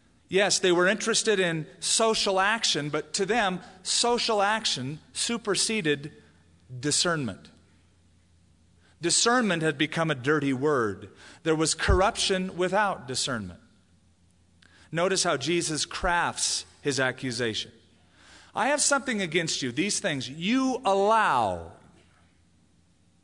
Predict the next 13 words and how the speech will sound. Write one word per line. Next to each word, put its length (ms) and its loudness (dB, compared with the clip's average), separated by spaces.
this 220 -6
woman. 260 -8
You 180 -2
allow 340 0
it." 100 -14
The 120 -2
idea 220 0
is 120 -2
that 100 -2
you 160 -2
are 140 4
tolerating 880 -2
something. 400 -12